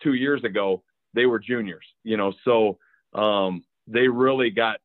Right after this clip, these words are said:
really good, you know, from playing. And, and, you know, I think it's 'cause we did, you know, really hold them accountable and,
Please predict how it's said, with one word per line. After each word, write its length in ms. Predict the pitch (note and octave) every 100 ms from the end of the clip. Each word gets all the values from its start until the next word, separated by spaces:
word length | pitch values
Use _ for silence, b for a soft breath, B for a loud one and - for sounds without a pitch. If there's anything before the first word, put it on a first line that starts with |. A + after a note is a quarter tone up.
| _ _ _ -
really 380 | A2+ C3 B2
good, 300 | G2+ A#2+ G#2 - _
you 120 | G#2+
know, 160 | A2 G2 -
from 180 | G#2 F#2
playing. 360 | - A#2 G#2+ G2
And, 180 | F#2 F2+
and, 300 | G2 F2+ F2+ b b b
you 120 | A2 A2+
know, 100 | A2+
I 100 | A2+
think 220 | D3 C3
it's 120 | A#2
'cause 180 | - A#2
we 140 | A2
did, 380 | G2+ A#2 A2+ G2+ G2
you 120 | A2+
know, 100 | G2+
really 300 | G#2 A#2+ G#2+
hold 240 | A2+ A#2+
them 80 | G2+
accountable 680 | G2 - A2 A2 G2 G#2
and, 120 | F#2